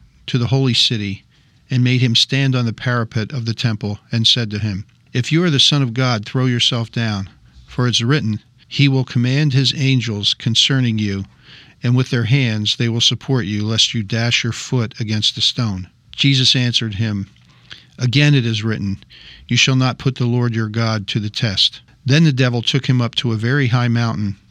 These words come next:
and showed him all the kingdoms of the world and their magnificence. And he said to him, "All these I shall give to you, if you will prostrate yourself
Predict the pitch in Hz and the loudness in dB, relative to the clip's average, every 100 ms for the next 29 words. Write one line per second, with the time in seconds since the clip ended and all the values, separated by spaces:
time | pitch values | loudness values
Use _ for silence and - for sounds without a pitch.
0 | - - 113 - - 131 131 117 113 - | -20 -4 0 2 2 2 2 2 0 0
1 | 123 139 135 - 135 123 113 113 110 107 | -2 0 0 0 2 2 0 -2 -4 -2
2 | 120 110 107 107 110 107 107 107 123 - | -2 -2 -2 0 0 -2 -2 -2 -2 -2
3 | - 92 - - - - - - - _ | -2 -2 -4 -6 -12 -20 -20 -20 -20 _
4 | _ 117 113 120 - 120 110 104 104 95 | _ 0 2 2 2 0 -2 -2 -2 -4
5 | 87 - - - _ 131 143 151 143 139 | -8 -16 -20 -20 _ 0 2 4 4 4
6 | 117 117 117 - 117 110 123 117 - 113 | 2 0 0 0 -2 -2 0 0 -2 -2
7 | 113 98 92 104 _ - 117 123 117 107 | 0 -2 -4 -10 _ -6 -4 -2 -2 -2
8 | - 127 135 - 131 123 117 117 - 127 | -4 -2 2 2 2 0 0 0 0 0
9 | 110 104 - - | -2 -4 -8 -16